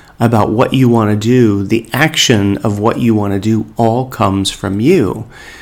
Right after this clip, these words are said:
But if all you're doing is living in your emotions all the time, emotions are like this clouded,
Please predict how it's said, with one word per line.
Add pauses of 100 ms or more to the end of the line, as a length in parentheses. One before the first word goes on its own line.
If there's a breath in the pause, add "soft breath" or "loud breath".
(400 loud breath)
But
if
all
you're
doing
is
living
in
your
emotions
all
the
time, (640 loud breath)
emotions
are
like
this (360 soft breath)
clouded,